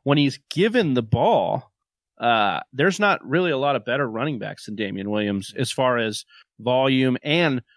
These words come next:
it's not just volume, it's the, the,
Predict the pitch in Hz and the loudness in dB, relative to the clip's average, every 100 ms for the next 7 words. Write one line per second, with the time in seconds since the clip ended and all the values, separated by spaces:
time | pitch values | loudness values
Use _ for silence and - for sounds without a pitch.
0 | _ 120 - 156 180 127 135 143 117 123 | _ -6 -2 0 0 2 2 2 0 -4
1 | 104 - 117 110 - _ _ _ _ 107 | -6 -4 -2 -2 -6 _ _ _ _ -2
2 | 107 101 101 | 0 0 -4